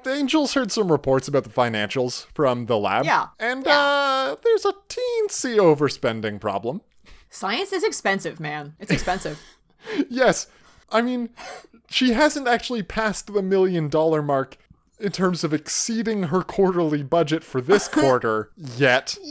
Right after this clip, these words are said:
Speaker 1: but the
Speaker 2: Yeah.
Speaker 1: quarter's not done.
Speaker 2: She could still make it, you're right. I've got a picture of Angel, you know, giving this news to Fred
Speaker 1: Mm.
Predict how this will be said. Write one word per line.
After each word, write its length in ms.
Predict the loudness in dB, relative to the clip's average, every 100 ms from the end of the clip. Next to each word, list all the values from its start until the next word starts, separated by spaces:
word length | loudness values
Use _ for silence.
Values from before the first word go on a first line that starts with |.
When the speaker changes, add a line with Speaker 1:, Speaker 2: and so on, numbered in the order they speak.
| -2
Speaker 1:
but 0 |
the 60 |
Speaker 2:
Yeah. 260 | 2 2 2
Speaker 1:
quarter's 420 | 4 4 4 0
not 240 | 0 -2 0
done. 300 | -2 -2 -6 -8 -8 -16 -20 -20 -14
Speaker 2:
She 160 | -8 -4
could 220 | -2 -2
still 180 | -2 0
make 240 | 0 0
it, 120 | -2
you're 120 | 0 0
right. 300 | 0 -2 -4 _
I've 160 | -4 -4
got 100 | -8
a 160 | -8 -6
picture 320 | -4 -2 -2
of 80 | -2
Angel, 560 | -4 -4 -2 -4 -8 -12 -16 -16 -12
you 140 | -4 -2
know, 200 | -2 -4
giving 420 | -2 0 0 -2
this 360 | -4 -4 -6 -8
news 440 | -8 -4 -4 -6
to 100 | -10
Fred 460 | -14 -8 -4 -4 -4
Speaker 1:
Mm. 280 | -4 -6